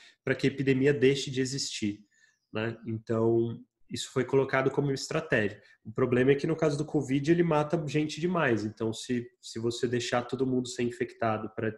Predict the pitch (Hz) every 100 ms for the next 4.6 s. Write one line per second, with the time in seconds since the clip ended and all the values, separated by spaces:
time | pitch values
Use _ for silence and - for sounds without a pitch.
0 | _ 117 113 113 117 117 113 117 117 143
1 | 131 131 160 196 _ _ _ _ 139 135
2 | 131 135 139 - - 165 139 - 139 -
3 | 135 123 127 127 120 127 127 131 131 151
4 | 139 110 98 - 104 107